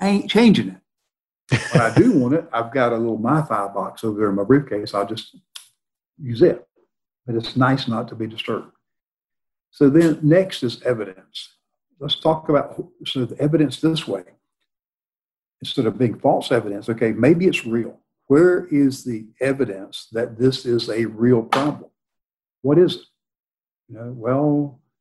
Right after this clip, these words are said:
uh, I just lost a whole bunch of money because I, I made an investment and the guy stole my money. Well, okay, I lost money. That, there's evidence I lost it. So what's my attitude about it?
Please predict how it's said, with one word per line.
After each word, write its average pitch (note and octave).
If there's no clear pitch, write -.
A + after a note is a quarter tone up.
uh, A2+
I A2
just B2+
lost C3
a -
whole C#3
bunch C3
of A2+
money A#2+
because G2+
I, G2+
I -
made A2+
an G#2+
investment B2
and G2+
the G2
guy G#2+
stole A2
my G#2
money. F#2+
Well, D3+
okay, C#3
I A#2+
lost C#3+
money. C3
That, B2
there's C3
evidence G#2
I G2+
lost G#2+
it. -
So A#2+
what's C3+
my B2+
attitude D3+
about F#2
it? -